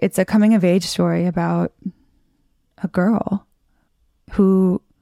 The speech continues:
is trying to break free from her oppressive patriarchal society and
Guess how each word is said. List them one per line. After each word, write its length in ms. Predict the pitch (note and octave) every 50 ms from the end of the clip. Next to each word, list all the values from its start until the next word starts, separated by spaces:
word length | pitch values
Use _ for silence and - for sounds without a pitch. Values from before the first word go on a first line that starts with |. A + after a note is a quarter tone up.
| _ _ _ _ _
is 100 | - -
trying 180 | - G3+ F#3+ F#3
to 60 | F#3+
break 280 | - - F3+ E3+ -
free 240 | - - - F#3 F#3 F3
from 200 | - - F3+ E3+
her 420 | D#3+ F#3 E3+ E3 E3+ E3 E3+ E3 - _ _ _ _
oppressive 800 | F3+ - - - - E3 - - F3+ E3+ E3+ E3+ F3 E3 - _
patriarchal 920 | - - F3 E3 - F3+ E3+ E3 E3+ - - F3 F3 F3 E3+ E3+ E3+ E3 - _ _ _ _ _ _ _ _ _ _
society 880 | - - F3+ - - E3+ E3 F3 F3 F3 E3+ F#3 F3 F3 E3+ E3+ F3 -
and 600 | - F#3 F3+ F3 F3 F3 F3 E3+ E3+ E3 E3 E3+